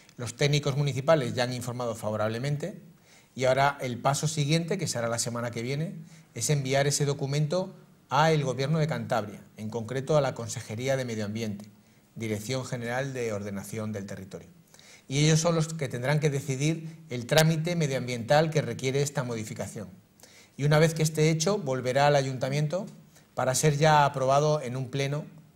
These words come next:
del Ayuntamiento de Santander, pero será una de las tres aprobaciones que hay que hacer, porque a partir de ese momento saldrá información pública,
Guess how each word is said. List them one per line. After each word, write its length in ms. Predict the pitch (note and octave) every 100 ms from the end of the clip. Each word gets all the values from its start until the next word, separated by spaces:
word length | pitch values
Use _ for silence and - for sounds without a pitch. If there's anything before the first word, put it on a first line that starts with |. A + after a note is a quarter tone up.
| _
del 120 | A#2 A2+
Ayuntamiento 520 | A2+ G#2 G#2+ G#2+ A2+
de 60 |
Santander, 580 | G#2+ A2 A2+ A#2+ D#3+ - - - -
pero 100 | A#2
será 200 | D3 D3
una 160 | E3+
de 100 | D#3+
las 220 | C3+ D#3+ -
tres 280 | D3+ D#3
aprobaciones 640 | C#3+ B2+ B2+ A2+ C#3+ C3+ A2
que 100 | A#2
hay 60 |
que 80 | A2
hacer, 220 | G#2 G#2+ - - _ - _
porque 320 | - - C3
a 80 | B2
partir 260 | A#2+ A#2+ C3+
de 80 | C#3+
ese 120 | D3
momento 420 | C#3 E3 D#3+ F3
saldrá 280 | C3+ A#2+ B2
información 500 | A#2+ B2 A#2 C3 A#2+
pública, 480 | D#3 D#3 D#3+ E3+